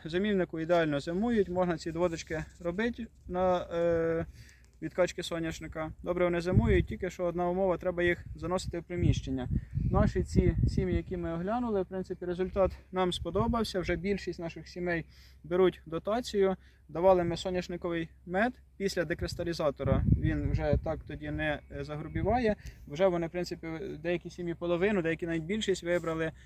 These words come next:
деякі почали брати. Ну, от різна така статистика. Тому будемо ще зараз готувати канді, самі будемо робити, покажемо, яким чином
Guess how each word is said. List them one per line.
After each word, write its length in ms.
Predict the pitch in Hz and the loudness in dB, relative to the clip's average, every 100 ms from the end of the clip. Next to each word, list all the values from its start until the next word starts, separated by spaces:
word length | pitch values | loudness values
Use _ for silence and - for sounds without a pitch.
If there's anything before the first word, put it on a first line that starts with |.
| - | -10
деякі 300 | 165 175 180 | -2 -2 -2
почали 400 | 170 160 175 208 | -6 -4 2 2
брати. 340 | 185 175 165 170 | 4 2 2 -2
Ну, 240 | 175 156 - - - - - - 139 | -2 -2 -6 -20 -20 -20 -20 -18 -16
от 80 | 147 | -8
різна 260 | 160 147 | -4 -4
така 200 | 135 151 | -4 -8
статистика. 580 | - - 156 - - 196 - - - | -12 -12 -12 -10 -4 -4 -4 -18 -16
Тому 280 | 170 180 202 | -6 0 0
будемо 360 | 175 196 190 180 | 2 0 2 0
ще 320 | - 180 175 156 | 2 2 2 -2
зараз 240 | 175 170 | -4 -4
готувати 480 | 170 175 170 175 156 - | -4 -4 -6 -4 -8 -6
канді, 460 | - 233 240 233 214 | -2 2 2 2 -2
самі 300 | - 190 185 | -2 2 2
будемо 300 | 165 160 160 | 2 -4 -4
робити, 340 | 165 196 226 185 | 0 0 -2 -4
покажемо, 640 | 175 185 180 175 165 156 - | -2 0 0 0 -2 -2 -4
яким 380 | 160 - 214 220 | -10 -4 -2 -2
чином 440 | 220 226 226 214 | 0 -2 -2 -4